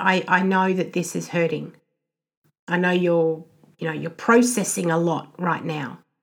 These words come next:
However, I also know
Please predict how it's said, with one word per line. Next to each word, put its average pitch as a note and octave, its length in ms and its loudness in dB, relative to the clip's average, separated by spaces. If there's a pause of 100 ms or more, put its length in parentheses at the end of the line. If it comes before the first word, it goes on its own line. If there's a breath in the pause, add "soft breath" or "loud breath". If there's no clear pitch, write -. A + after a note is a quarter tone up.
(1800)
However, F3 640 2
I E3+ 160 -2
also G#3 560 2
know F#3 580 2